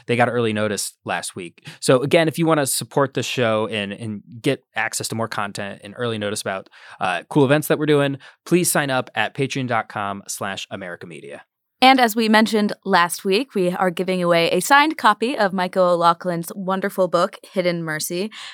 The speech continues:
Speaker 2: And so this is your last chance to get in on that drawing. We're gonna do it Friday afternoon.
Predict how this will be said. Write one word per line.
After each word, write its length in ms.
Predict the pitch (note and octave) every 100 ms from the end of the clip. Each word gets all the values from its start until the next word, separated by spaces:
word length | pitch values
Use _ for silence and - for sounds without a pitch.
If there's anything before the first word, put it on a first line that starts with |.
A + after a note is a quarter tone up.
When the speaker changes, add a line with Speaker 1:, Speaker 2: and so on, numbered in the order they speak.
| -
Speaker 2:
And 160 | F3+ F3+
so 240 | F#3+ F3
this 160 | E3+ G#3+
is 80 | A#3
your 140 | A3+
last 300 | A#3 A#3 -
chance 420 | A#3 D#3 - - -
to 400 | G3+ E3+ E3 E3 -
get 140 | F3+
in 180 | F3+ F3
on 200 | E3+ E3
that 160 | D#3 C#3
drawing. 400 | G3+ G3+ G3+ F#3+
We're 100 | E3
gonna 200 | E3+ D#3
do 180 | F3 E3+
it 180 | E3+
Friday 320 | - E3 E3 D#3
afternoon. 640 | D#3 E3+ F#3+ A3 A3+